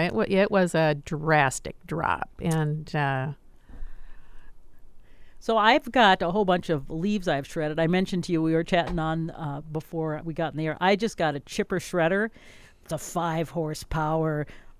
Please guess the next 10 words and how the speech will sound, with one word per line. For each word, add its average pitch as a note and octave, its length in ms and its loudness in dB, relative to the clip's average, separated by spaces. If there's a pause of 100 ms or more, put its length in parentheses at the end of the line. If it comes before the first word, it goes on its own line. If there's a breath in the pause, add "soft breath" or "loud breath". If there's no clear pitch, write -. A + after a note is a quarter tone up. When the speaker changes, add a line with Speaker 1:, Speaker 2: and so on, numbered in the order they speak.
(840)
Speaker 2:
Powerful. G3+ 1160 6 (360 loud breath)
Speaker 1:
Reminds F#3 460 6
me E3+ 100 4
of D#3 80 4
Fargo. D#3 600 4
Speaker 2:
Yes, D#4+ 240 12
exactly. A4+ 680 12
Speaker 1:
<laughs> - 100 6
Speaker 2:
I A4 60 12
know. D4+ 280 10